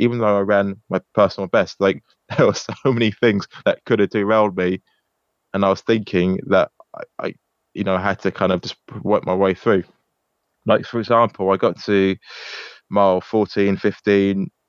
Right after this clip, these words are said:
round about a, a good pace. The wind started changing, is requiring more effort, so I was slowing down. I wasn't really holding my pace up to my,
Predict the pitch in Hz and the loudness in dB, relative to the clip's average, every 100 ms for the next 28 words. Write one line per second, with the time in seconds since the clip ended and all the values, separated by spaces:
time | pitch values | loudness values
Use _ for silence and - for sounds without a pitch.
0 | _ - - 98 98 95 95 - 90 82 | _ -16 -2 -2 0 2 0 0 -2 0
1 | 85 92 101 - 95 95 - 95 104 107 | 0 0 -2 0 0 0 -2 -2 0 0
2 | - 95 90 - 98 95 101 95 196 - | 0 0 0 -2 0 0 0 0 0 -6
3 | _ _ _ _ 95 95 95 - 104 98 | _ _ _ _ -4 0 0 0 0 2
4 | 98 - 107 - 104 - 95 92 - 113 | -2 -2 -4 -2 -2 0 0 0 -2 0
5 | 107 101 101 95 101 101 98 95 101 98 | 0 0 0 0 -2 -2 -2 0 0 2
6 | 95 92 101 95 - - - - 95 | 0 -2 0 0 -2 -14 -8 -4 -2